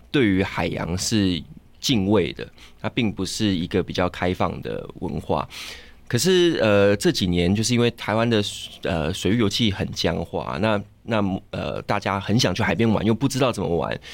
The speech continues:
啊，自由潜水确实是一个大家，呃，很，很喜欢的一个新的选项啦，就这几年对年轻人来讲。呃，我们可以在不用穿着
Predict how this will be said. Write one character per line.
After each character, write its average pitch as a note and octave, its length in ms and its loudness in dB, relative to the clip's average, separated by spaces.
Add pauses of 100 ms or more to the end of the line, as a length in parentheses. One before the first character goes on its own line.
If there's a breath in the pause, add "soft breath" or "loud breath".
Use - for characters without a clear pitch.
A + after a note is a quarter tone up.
(240 loud breath)
啊， - 100 -2
自 - 140 -2
由 A#2 100 4
潜 G#2+ 220 0
水 F2+ 140 2
确 B2+ 200 2
实 F#2+ 160 -2
是 G#2 220 0
一 F2+ 140 4
个 F2+ 120 2
大 F2+ 160 0
家， F2 340 0
呃， - 360 -6 (240)
很， E2+ 320 -2
很 G2+ 180 2
喜 - 160 2
欢 F2+ 240 -2
的 E2 120 -2
一 D#2 80 -2
个 E2 100 -2
新 F#2 220 0
的 E2+ 100 2
选 - 240 -2
项 E2 260 0
啦， A1 200 -6
就 - 100 -4
这 G2+ 140 0
几 - 120 -6
年 A#1+ 160 -4
对 F2+ 140 0
年 D2+ 140 -2
轻 - 160 -2
人 C2+ 100 -4
来 B1 140 -4
讲。 - 200 -4 (540 loud breath)
呃， F2 420 2 (280)
我 G2+ 120 2
们 G2+ 200 4
可 D3 160 2
以 C3 140 2
在 F#2+ 500 0
不 G2 100 0
用 G#2 320 4
穿 G2 400 0
着 E2 560 2